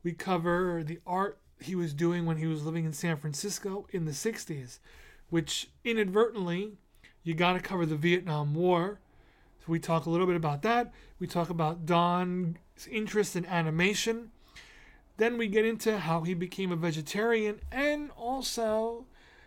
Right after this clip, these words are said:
Don Wilson keeping an eye on the Long Beach Police Department. All very interesting stories, very fun. Don is a, is a fountain of information and wisdom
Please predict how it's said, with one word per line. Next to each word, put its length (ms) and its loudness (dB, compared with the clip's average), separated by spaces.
Don 320 4
Wilson 640 0
keeping 340 -4
an 120 0
eye 400 2
on 240 -2
the 80 2
Long 420 2
Beach 320 -6
Police 320 -4
Department. 560 -2
All 260 6
very 320 2
interesting 460 -8
stories, 580 2
very 260 0
fun. 480 2
Don 500 2
is 260 0
a, 380 -2
is 200 0
a 80 -2
fountain 720 -4
of 280 -4
information 920 -2
and 220 -2
wisdom 600 0